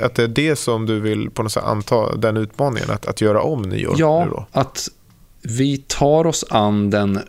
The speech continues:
Speaker 2: Nu tog vi oss an jul här nu och skapade nya traditioner. Det kanske blir lite upprepande att återigen då skapa nya traditioner, men det är inte riktigt det det handlar om nu, utan det handlar om att
Speaker 1: Nej.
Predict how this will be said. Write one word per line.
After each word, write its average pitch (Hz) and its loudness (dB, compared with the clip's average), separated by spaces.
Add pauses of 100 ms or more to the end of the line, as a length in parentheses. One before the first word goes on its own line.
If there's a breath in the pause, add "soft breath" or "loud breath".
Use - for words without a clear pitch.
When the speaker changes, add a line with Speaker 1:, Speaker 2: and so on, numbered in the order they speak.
(120)
Speaker 2:
Nu 123 4
tog 160 0
vi 160 0
oss 143 2
an 107 0
jul 139 2
här 101 0
nu 95 0
och - -4
skapade 101 2
nya 101 2
traditioner. 95 0
Det 104 0
kanske 120 0
blir 147 2
lite 151 0
upprepande 104 2
att - -4 (340 loud breath)
återigen 110 4
då 98 2 (140)
skapa 104 0
nya 98 2
traditioner, 101 0
men 120 0
det 123 2
är 127 2
inte 123 0
riktigt 131 2
det 139 4
det 131 -2
handlar 120 0
om 104 0
nu, 95 0
utan 98 0
det 101 0
handlar 107 0
om 98 0
att 98 -4 (260 loud breath)
Speaker 1:
Nej. 120 0